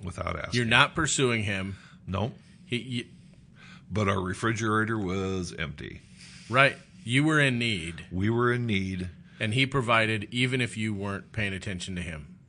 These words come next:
Speaker 1: Yeah. Isn't that amazing?
Speaker 2: That seems like a pretty, pretty nice God.
Speaker 1: That's a really nice God. And
Speaker 2: Yeah.
Speaker 1: when we got back, um, I, uh,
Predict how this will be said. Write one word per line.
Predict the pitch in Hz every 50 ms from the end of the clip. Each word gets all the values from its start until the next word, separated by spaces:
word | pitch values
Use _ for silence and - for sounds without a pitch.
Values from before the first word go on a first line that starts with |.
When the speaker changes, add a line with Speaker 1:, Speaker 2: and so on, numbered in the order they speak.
| - -
Speaker 1:
Yeah. | - 80 82 76 73 - - - - - - - - - - - - - - - - - - - - - - - - - -
Isn't | 85 82 82
that | 82 80
amazing? | 80 82 85 82 80 80 87 90 92
Speaker 2:
That | - 131 135 131
seems | - 160 147 127
like | 131 110
a | 101
pretty, | - - - 110 110 104
pretty | 92 - - - 156 160 139
nice | 117 113 117 123 -
God. | - - 95 101 107 78 58 - - - - -
Speaker 1:
That's | 98 98 98 -
a | 95
really | 82 82 82 85 90 90 90 90 87 87 87 85 87 - - -
nice | 85 87 85 87 87
God. | - - 85 85 80
And | 76 92 98 95 95 92 90 87 110
Speaker 2:
Yeah. | 110 98 92 87 - - - - - - - - - - - -
Speaker 1:
when | - 104 107 104
we | 104 101
got | 98 107 101 90
back, | 101 101 95 92 104 120 - - - - -
um, | 92 90 90 90 90 87 87 85 85 85 82 82 82 85 - - - - - - 80
I, | 82 87 87 87 87 87 85
uh, | 85 85 82 82 82